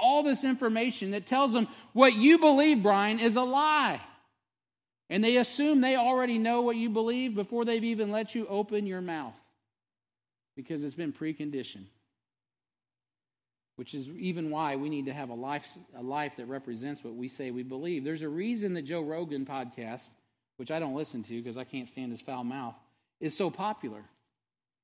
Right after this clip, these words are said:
Um, there's, there's a reason that, that his podcast i-, is reaching so many people.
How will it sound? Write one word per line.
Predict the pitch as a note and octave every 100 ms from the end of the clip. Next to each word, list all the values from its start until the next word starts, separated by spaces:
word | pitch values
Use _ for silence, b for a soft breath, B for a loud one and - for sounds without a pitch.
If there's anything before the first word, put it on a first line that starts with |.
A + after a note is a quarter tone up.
| _ _ _ _ _ -
Um, | D3+ C#3 A#2+ A#2+ -
there's, | D#3 F3+ E3+
there's | F#3 F3
a |
reason | E3 G3+ C#4 A3 F3+ D3+
that, | D3+ -
that | D#3 E3+
his | F#3 F3
podcast | - A3 A#3 - C#3+ C#3 - _ _
i-, | - -
is | F3+ F3+ E3+ D#3+
reaching | G#3+ A3 F3+
so | - G3
many | F#3+ F3+
people. | E3 A3+ A3 -